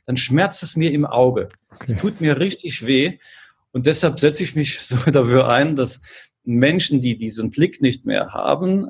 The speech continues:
Speaker 1: äh, oder der ver-, verdeckt ist durch die vielen Einwirkungen, die Medien und alles um uns herum schaffen,
Speaker 2: Mhm.
Speaker 1: ähm, dass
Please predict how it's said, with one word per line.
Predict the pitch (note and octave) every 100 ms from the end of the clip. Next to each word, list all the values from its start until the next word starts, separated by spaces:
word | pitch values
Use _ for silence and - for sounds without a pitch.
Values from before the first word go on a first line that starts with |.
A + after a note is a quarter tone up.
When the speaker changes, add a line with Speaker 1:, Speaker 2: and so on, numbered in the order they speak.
| -
Speaker 1:
äh, | B2+ B1 B1
oder | A#1 - -
der | - G2
ver-, | - G2+ - - -
verdeckt | - - F#3+ F#3+ -
ist | D3 C3 -
durch | A2+ A2+ - -
die | A#2+
vielen | - - D3 D3 C3+
Einwirkungen, | A#2+ C3+ D#3+ D3+ D3+ C#3 B2+ B2 A#2+ - _ _
die | _ - _ _ _
Medien | A#2+ C#3+ D3 C#3+ B2
und | G#2+ G#2+
alles | B2+ C#3
um | B2
uns | A#2 A2+ -
herum | B2 G#2+ A#2
schaffen, | - A#2+ G2 D#2+
Speaker 2:
Mhm. | G2 - - - _ A2+
Speaker 1:
ähm, | A2+ G#2+ A2+ - _
dass | C3 B2+ -